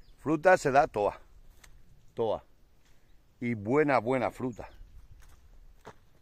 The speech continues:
Así que, que ya me están gan-, dando ganas de cortaros el vídeo y ponerme a charriscarme una.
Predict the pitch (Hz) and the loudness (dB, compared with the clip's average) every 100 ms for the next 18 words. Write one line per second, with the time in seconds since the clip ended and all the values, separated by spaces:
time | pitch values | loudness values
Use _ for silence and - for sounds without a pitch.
0 | _ - - 101 90 147 160 127 117 98 | _ -20 -12 -8 -6 -2 -2 2 4 4
1 | 80 - - - - - - - - _ | 2 -4 -18 -20 -20 -20 -20 -20 -20 _
2 | - 117 117 127 127 123 120 110 113 - | -8 -4 0 0 2 2 0 -4 -10 -8
3 | - 120 120 117 120 110 107 110 95 113 | 0 2 4 4 6 4 4 2 2 4
4 | 104 104 113 110 92 104 107 104 95 - | 4 4 2 2 2 2 2 2 0 -6
5 | - - - 98 117 95 - 101 92 78 | -20 -12 -6 -2 0 0 0 0 0 -2
6 | 69 69 | -6 -12